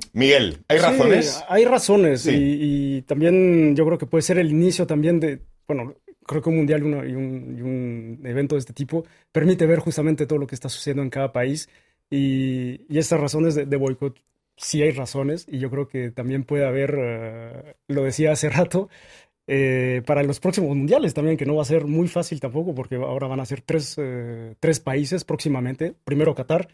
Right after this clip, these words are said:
Speaker 1: Ujú.
Speaker 2: la polémica está lanzada,
Speaker 1: Ujú.
Speaker 2: y después, eh, vendrá, bueno, el Mundial dos mil veintiocho, Canadá,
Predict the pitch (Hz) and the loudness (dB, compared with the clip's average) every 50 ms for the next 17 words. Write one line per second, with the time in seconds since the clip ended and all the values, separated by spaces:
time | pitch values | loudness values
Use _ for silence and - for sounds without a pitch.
0 | _ _ - 107 101 101 98 - 135 127 - 139 135 139 147 147 143 - 131 - | _ _ -8 -8 -6 -6 -6 -6 -6 -4 -2 -2 0 0 0 0 0 -2 -4 -4
1 | - 139 135 123 117 - 143 143 147 175 233 - _ _ _ _ _ 101 98 101 | -4 -4 -4 -6 -6 -6 -4 -4 -4 -4 -6 -8 _ _ _ _ _ -8 -4 -2
2 | 170 175 170 151 - - 170 170 147 139 131 123 123 123 120 120 113 117 120 123 | 0 0 0 0 0 0 0 0 0 0 -2 -2 -2 -2 -4 -6 -8 -6 -6 -6
3 | 127 127 120 113 110 107 113 117 117 135 156 147 117 101 - 143 127 120 123 120 | -6 -6 -6 -8 -10 -14 -14 -14 -12 -10 -10 -10 -10 -10 -10 -8 -6 -4 -4 -4
4 | 113 127 127 131 131 117 127 127 127 120 123 117 - 127 123 120 - 147 135 123 | -4 -6 -6 -6 -6 -4 -4 -4 -4 -4 -6 -6 -6 -6 -8 -6 -6 -6 -4 -4
5 | 117 110 107 - 123 120 120 120 123 135 139 143 135 - | -6 -8 -8 -8 -8 -6 -4 -4 -2 -2 -2 -4 -6 -10